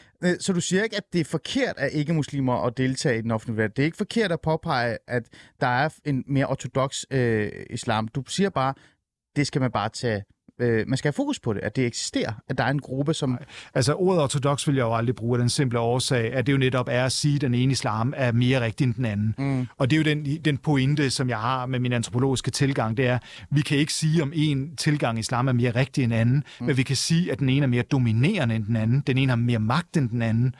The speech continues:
Speaker 1: Ja.
Speaker 2: og så videre. Og det er jo det, vi laver som islamforskere. Og det, vi så yderligere gør, det er, hvorfor kommer der, hvorfor nogle bestemte versioner eller fortolkninger, der bliver mere magtfulde og udbredte end andre.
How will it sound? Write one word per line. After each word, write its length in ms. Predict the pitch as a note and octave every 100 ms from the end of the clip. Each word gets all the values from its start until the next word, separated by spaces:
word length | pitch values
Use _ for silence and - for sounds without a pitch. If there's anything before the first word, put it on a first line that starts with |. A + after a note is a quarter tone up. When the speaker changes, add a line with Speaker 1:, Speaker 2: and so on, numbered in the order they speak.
| -
Speaker 1:
Ja. 100 | C3
Speaker 2:
og 120 | C#3
så 120 | A#2 A#2+
videre. 300 | A#2 A#2+ -
Og 140 | A#2
det 60 | G3
er 20 |
jo 40 |
det, 140 | F#3+ F3+
vi 40 |
laver 380 | B2+ A#2 B2 D3+
som 180 | C#3 A2+
islamforskere. 840 | - A#2+ B2+ - A2+ G#2 A#2 G#2 - - - - - -
Og 160 | C3
det, 80 | D#3
vi 80 | F3+
så 160 | - C3 F3+
yderligere 380 | G#3+ A#3 B2+ A2
gør, 180 | A2
det 140 | A#2 D3
er, 140 | C3 - - _ A#2+ G#2+
hvorfor 240 | E3+ A3+
kommer 420 | - - A3+ A3
der, 160 | C3+ B2 A#2+ _ -
hvorfor 320 | D#3 E3+ G3+
nogle 140 | D#3
bestemte 440 | C3+ - G3 F#3+ C#3
versioner 500 | A#2+ - G#3+ D#3 G#2+ - _ -
eller 220 | D3+ B2+
fortolkninger, 600 | A#2 - G3+ F#3+ E3 B2+ G2 - _ -
der 60 | C3
bliver 220 | C#3 B2
mere 260 | A#2+ D#3
magtfulde 560 | C#3+ B2+ - F3+ C#3 B2
og 160 | A#2+ D3
udbredte 460 | E3+ D3 A#2 G#2
end 100 | G#2
andre. 360 | G2 A#2+ A#2+